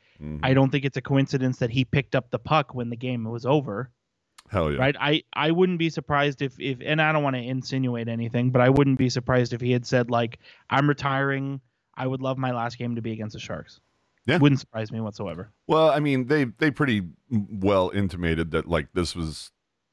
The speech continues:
Speaker 1: this was it for him.
Speaker 2: Yeah, and I mean, and you know what? It's always, it's always kind of interesting, right? Because, you know, like, y-, when you're, when you're a player and you, you're signed to a contract with another team, like, you have to, you kinda have to be careful what you say, right?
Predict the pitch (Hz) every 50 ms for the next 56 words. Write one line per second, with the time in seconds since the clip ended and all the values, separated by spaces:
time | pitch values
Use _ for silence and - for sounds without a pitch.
0 | _ _ - 98 92 - 82 82 85 85 85 - - - 76 73 73 - - _
1 | _ _ _ _ _ _ _ _ _ _ _ _ _ - - _ _ - 190 185
2 | 156 101 143 175 185 185 185 185 185 175 120 175 180 175 175 180 180 190 208 208
3 | 143 160 160 - 170 180 208 220 196 165 - - _ _ _ _ _ _ _ _
4 | _ - 170 175 - 220 254 262 220 - - 175 151 135 127 127 127 - - 135
5 | - - 113 107 101 98 104 110 113 135 123 - - 123 120 - 143 127 120 117
6 | 113 113 - - - - - 117 123 127 120 110 107 107 107 - 110 117 110 107
7 | 107 - - - - - - - - - _ _ _ _ _ _ _ _ _ _
8 | _ _ _ _ _ _ _ - - - - - 117 131 117 110 175 185 160 170
9 | 180 175 170 165 165 160 156 156 156 156 156 151 151 147 147 139 131 - - 143
10 | 139 139 135 135 139 135 135 131 131 131 127 - - 123 123 131 127 - - 127
11 | 120 123 120 120 117 - 123 120 120 127 117 - - 123 117 120 120 120 120 120
12 | 117 120 131 123 123 123 123 120 110 143 190 175 - 143 123 151 180 - 220 226
13 | 208 170 151 - 131 127 120 - 131 117 117 117 110 113 113 - - 117 - -
14 | 113 110 104 92 98 107 113 120